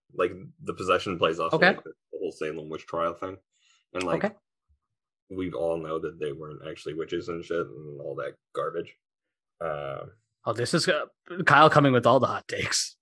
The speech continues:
Speaker 1: Yeah, I'm not, I just don't do it. Like, this is
Speaker 2: Okay.
Speaker 1: my favorite of the categories, but the supernatural
Speaker 2: Okay. Interesting.
Speaker 1: I can kinda see and get behind 'cause it's, like, touches in with you losing control and, like, you
Speaker 2: Okay.
Speaker 1: not knowing how to control yourself and that stuff. So I, I think that's a little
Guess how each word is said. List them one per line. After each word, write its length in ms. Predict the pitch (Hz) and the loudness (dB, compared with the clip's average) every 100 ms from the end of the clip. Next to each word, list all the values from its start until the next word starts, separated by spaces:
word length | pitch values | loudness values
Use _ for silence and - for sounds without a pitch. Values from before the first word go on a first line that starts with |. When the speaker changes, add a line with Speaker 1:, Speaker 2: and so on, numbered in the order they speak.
| - | 0
Speaker 1:
Yeah, 140 | 95 | 2
I'm 180 | 85 107 | 2 2
not, 380 | 117 107 98 78 87 92 98 | 2 4 2 -2 -6 -8 -8
I 60 | |
just 140 | 101 101 | -6 0
don't 200 | 101 95 | 0 0
do 200 | 95 82 | -2 0
it. 60 | |
Like, 180 | 90 92 | 0 2
this 180 | 110 120 | 0 0
is 100 | 101 | 2
Speaker 2:
Okay. 220 | - - | 6 6
Speaker 1:
my 100 | 85 - _ - | 4 -12 _ -6
favorite 280 | 82 78 80 | -4 -4 -4
of 100 | 80 | -6
the 60 | - | -4
categories, 440 | 78 85 90 - | -4 -2 -2 -2
but 140 | 101 | -4
the 80 | 95 | -4
supernatural 460 | - 120 196 190 185 | -2 6 8 8 8
Speaker 2:
Okay. 40 | 240 _ _ 143 | 6 _ _ 4
Interesting. 760 | 147 190 - 113 - 95 107 _ _ _ - | 6 6 4 0 -2 -6 -10 _ _ _ -2
Speaker 1:
I 40 | |
can 260 | 95 92 87 | 2 2 0
kinda 220 | - 90 78 | 0 0 0
see 240 | 85 85 | 2 2
and 100 | 80 | 4
get 80 | 85 | 0
behind 340 | 82 87 87 | 0 0 0
'cause 160 | 87 82 | 0 0
it's, 160 | 76 | 2
like, 140 | 80 71 - | 2 2 -2
touches 220 | - 101 90 | -6 -2 -2
in 160 | 85 | 0
with 180 | 82 - | 0 -2
you 240 | 85 87 | -2 0
losing 420 | 90 90 85 82 82 | 0 -2 -2 -6 -6
control 520 | 80 - 73 85 - _ _ - | -6 -2 0 0 -4 _ _ -6
and, 80 | 87 | -4
like, 160 | - - | -4 -4
you 140 | 165 | 2
Speaker 2:
Okay. 200 | 160 185 - - - | 4 4 -2 -12 -2
Speaker 1:
not 180 | 85 90 | 0 4
knowing 220 | 85 82 | 4 4
how 80 | 85 | 0
to 80 | |
control 320 | 80 82 76 76 | 0 -2 -2 -4
yourself 340 | 73 62 65 | -4 -6 -4
and 80 | 69 | -6
that 140 | 76 | -2
stuff. 180 | - 87 | 2 2
So 140 | - | 4
I, 60 | 78 67 | 2 2
I 60 | 67 | -4
think 180 | - 82 | -4 -2
that's 140 | 78 | -2
a 60 | 78 | -2
little 340 | 80 80 71 | -2 -2 -4